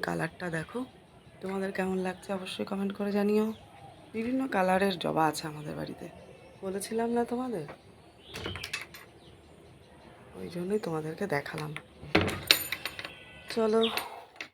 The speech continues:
জুতোর একটা পুরো কালার হয়ে গেলে পরে আবার দেখাবো তোমাদেরকে। দেখো, এটা আরেকটা কালার, সুন্দর এই জবাটাও কিন্তু দেখতে। যাই হোক, এটা আরেকটা ফুল। এই গাছটা আমার শাশুড়ি মায়ের হাতে লাগানো,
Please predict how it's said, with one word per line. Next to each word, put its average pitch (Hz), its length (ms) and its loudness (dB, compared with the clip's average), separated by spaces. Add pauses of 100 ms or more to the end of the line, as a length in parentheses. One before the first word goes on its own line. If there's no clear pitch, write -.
(720)
জুতোর 175 280 4 (100)
একটা 185 240 -4
পুরো 190 240 -2
কালার 190 300 4
হয়ে 190 200 6
গেলে 185 140 4 (100)
পরে - 240 -2
আবার 170 140 -2 (100)
দেখাবো 196 340 0 (100)
তোমাদেরকে। 190 480 -2 (960)
দেখো, 160 220 -8 (120)
এটা - 160 -2
আরেকটা 160 380 -4
কালার, 160 260 -6 (100)
সুন্দর 214 340 0
এই 156 100 2
জবাটাও 156 440 -2
কিন্তু 160 320 -10
দেখতে। - 280 -8 (2250)
যাই 202 240 6
হোক, 208 160 6 (100)
এটা 170 180 0
আরেকটা 175 260 2 (100)
ফুল। 180 240 2 (280)
এই 175 120 2
গাছটা 165 300 -2
আমার 165 180 0
শাশুড়ি 180 360 0
মায়ের 180 240 2
হাতে 175 240 -4
লাগানো, 175 300 0